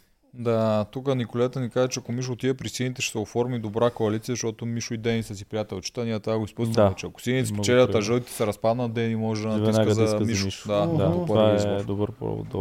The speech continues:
Speaker 3: Да.
Speaker 1: Това е много вероятно да се случи, ако е
Speaker 2: Ама
Speaker 1: така.
Speaker 2: в играта вече го забравяш, <laughs> като те
Speaker 1: Мгм.
Speaker 2: дръпне напред.
Speaker 3: А,
Speaker 1: И
Speaker 3: макар
Speaker 1: особено,
Speaker 3: че
Speaker 1: ако Марто е капитан и той както в момента гледа да е
Speaker 2: Да,
Speaker 1: с
Speaker 2: с
Speaker 1: Дени,
Speaker 2: Дени.
Speaker 1: и веднага мога да я послуша. Така
Speaker 2: Да.
Speaker 1: че може и
Speaker 3: Ма-
Speaker 1: Мишо да е първи избор.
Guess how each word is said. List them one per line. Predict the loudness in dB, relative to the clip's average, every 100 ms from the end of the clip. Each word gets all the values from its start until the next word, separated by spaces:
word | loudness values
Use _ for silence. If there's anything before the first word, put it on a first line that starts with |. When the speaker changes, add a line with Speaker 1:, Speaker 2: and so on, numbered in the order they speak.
| -2
Speaker 3:
Да. | 0 0 0 -8 _ _ _ -12
Speaker 1:
Това | -6
е | -2
много | 0 0
вероятно | 4 6 6 6 4
да |
се | 2
случи, | -4 -10 -8
ако | -8 -6
е |
Speaker 2:
Ама | -4 0
Speaker 1:
така. | 4
Speaker 2:
в |
играта | 6 8 8 8
вече | 6 4
го | 2
забравяш, | 4 6 4 4 2 0 -4 -16 -20 -20 _
<laughs> | _ -20 -20 -4 0
като | 0
те | 2
Speaker 1:
Мгм. | 6
Speaker 2:
дръпне | 6 6 6
напред. | 6 6 4 4 -4
Speaker 3:
А, | -4 -2 -2
Speaker 1:
И |
Speaker 3:
макар | 0 2 4 4
Speaker 1:
особено, | 6 6
Speaker 3:
че | 6
Speaker 1:
ако | 6 4 2
Марто | 6 6 6
е | 4
капитан | 4 2 4 4
и |
той | 6 2
както | 4 2 2 -2 0 -2
в | -4
момента | 0 0 0 0 0 0 -2
гледа | -6 -4 0 2 2
да | 2
е |
Speaker 2:
Да, | 2
Speaker 1:
с | 2 0
Speaker 2:
с |
Speaker 1:
Дени, | 4 6
Speaker 2:
Дени. | 8 6 6
Speaker 1:
и | 4
веднага | 4 4 4 4
мога | 4 4
да | 4
я |
послуша. | 2 -8 -12 -12
Така | -4 0
Speaker 2:
Да. | 4
Speaker 1:
че |
може | 6 8 8
и |
Speaker 3:
Ма- | 8 8
Speaker 1:
Мишо | 8 8
да | 6
е |
първи | 4 2 0
избор. | 0 -4